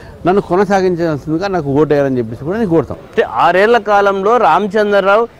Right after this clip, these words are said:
Speaker 2: ఏం చేశాడని అధికార టీఆర్ఎస్ పార్టీ ప్రశ్నిస్తుంది.
Speaker 1: వారు, వారు చేయాల్సింది వాళ్ళు, ప్రశ్నించాల్సింది నేను.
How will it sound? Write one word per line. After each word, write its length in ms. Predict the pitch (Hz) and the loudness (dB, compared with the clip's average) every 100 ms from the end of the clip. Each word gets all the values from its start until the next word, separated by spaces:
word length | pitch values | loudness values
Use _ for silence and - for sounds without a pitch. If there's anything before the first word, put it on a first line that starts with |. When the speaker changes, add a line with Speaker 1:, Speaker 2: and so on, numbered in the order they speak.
| - | -4
Speaker 2:
ఏం 300 | 151 208 247 226 | 2 2 2 2
చేశాడని 760 | 226 208 202 196 196 233 208 247 - - | 2 4 2 2 2 2 0 -2 -6 -4
అధికార 380 | 175 202 214 | -2 0 0
టీఆర్ఎస్ 500 | 214 175 202 214 - | 0 0 0 0 -2
పార్టీ 200 | 196 185 | -2 -2
ప్రశ్నిస్తుంది. 640 | 175 175 - 156 - 131 98 113 | -4 -8 -8 -10 -6 -6 -6 -4
Speaker 1:
వారు, 320 | 147 208 220 | 0 2 2
వారు 420 | 175 196 214 - | 2 2 0 2
చేయాల్సింది 340 | 202 220 240 | 2 2 0
వాళ్ళు, 420 | 220 190 214 151 85 - - | 0 2 0 -2 -4 -14 -6
ప్రశ్నించాల్సింది 580 | 160 180 202 214 202 175 | -4 -4 -2 0 2 4
నేను. 300 | 170 143 | 4 4